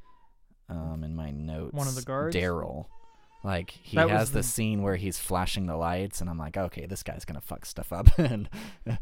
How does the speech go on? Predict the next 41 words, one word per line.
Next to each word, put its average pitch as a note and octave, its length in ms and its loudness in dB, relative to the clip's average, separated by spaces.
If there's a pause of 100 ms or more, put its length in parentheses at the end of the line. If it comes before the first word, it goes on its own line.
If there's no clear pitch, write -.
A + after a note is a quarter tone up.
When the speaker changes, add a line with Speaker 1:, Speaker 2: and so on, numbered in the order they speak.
(140)
Speaker 1:
I C3 100 4
thought A#2+ 200 4
this A#2+ 180 2
moment E2 300 -4
was D#2+ 300 -8
he F2+ 100 -6
was E2 160 -8
gonna F2 160 -6
keep - 240 -8
flashing F2+ 460 -2
to G2+ 120 6
where F2 220 -4
he, E2+ 280 -6
like, D#2 220 -8
becomes F2 320 -6
immune E2+ 380 -2
or A2 100 0
something. A#2+ 300 0
Speaker 2:
Oh, D3 580 2
yeah. B2 460 -2 (440)
Speaker 1:
'Cause G#2+ 180 -8
Speaker 2:
Yeah. A#2+ 180 0
Speaker 1:
they A2+ 100 4
have C3+ 140 2
this D3 160 2
tense C3+ 320 2
music, G2+ 440 0
and, B2+ 240 2
uh, A2+ 340 2 (920)
I, C3+ 280 2
I B2+ 140 2
feel D3+ 180 2
like D3 220 6
M. A#2 140 0
Night A2+ 200 0
has G#2+ 120 -2
a F#2 60 0
lot F#2+ 200 0
to F#2+ 60 -4
do F#2 220 -2
with G2 160 0